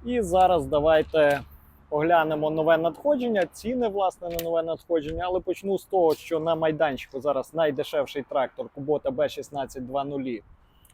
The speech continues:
Чудовий трьохциліндровий, шістнадцять сил, ґрунтофреза просто в неперевершеному стані. Чотири сто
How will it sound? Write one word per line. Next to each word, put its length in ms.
Чудовий 400
трьохциліндровий, 840
шістнадцять 580
сил, 300
ґрунтофреза 760
просто 400
в 60
неперевершеному 840
стані. 440
Чотири 540
сто 600